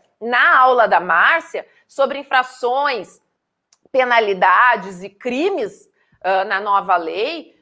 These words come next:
meu Deus, esse chat aqui bombou. Então, assim, ó, me ajudem. Vamos lá.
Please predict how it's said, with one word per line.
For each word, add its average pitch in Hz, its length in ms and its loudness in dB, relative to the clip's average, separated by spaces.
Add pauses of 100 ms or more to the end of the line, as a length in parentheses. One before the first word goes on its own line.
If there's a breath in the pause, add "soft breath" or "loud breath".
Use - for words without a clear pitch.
(120)
meu 240 160 -4
Deus, 349 420 2
esse 202 180 -16
chat 208 540 0
aqui 262 260 -14
bombou. 254 640 2 (380)
Então, 180 260 -4
assim, 302 300 -8
ó, 185 320 0 (340)
me 180 80 -12
ajudem. 196 680 -4 (220)
Vamos 190 220 -4
lá. - 340 2